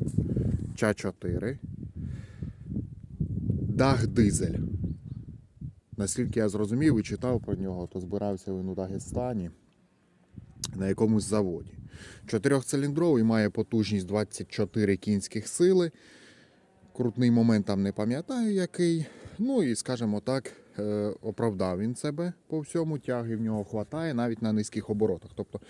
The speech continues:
він не високооборотистий, дуже низькооборотистий. Стартер стоїть з газ п'ятдесят один. Ще є така вилочка, яка ногою тоді нажимається з салона у газоні п'ятдесят першому, і він запускається.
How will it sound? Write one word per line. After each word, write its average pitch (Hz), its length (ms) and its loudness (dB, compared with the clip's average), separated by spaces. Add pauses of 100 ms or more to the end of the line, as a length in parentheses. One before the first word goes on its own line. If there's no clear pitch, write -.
(280)
він 120 160 4
не 120 80 6
високооборотистий, 87 1080 -2
дуже 92 240 -2
низькооборотистий. - 920 -10 (640)
Стартер - 580 2 (460)
стоїть 113 500 -2 (240)
з 98 80 -12
газ 110 220 -4
п'ятдесят 101 540 -4
один. 175 320 0 (400)
Ще - 240 -4
є 117 200 0
така 113 280 -2
вилочка, 123 460 4
яка 98 260 0
ногою 98 480 2
тоді 92 260 -2 (240)
нажимається 131 720 0
з - 40 -6
салона 123 500 -2 (240)
у 113 260 0
газоні 110 400 2
п'ятдесят 101 480 -4
першому, 101 540 -6
і 98 120 -4
він 117 180 -2
запускається. - 680 -8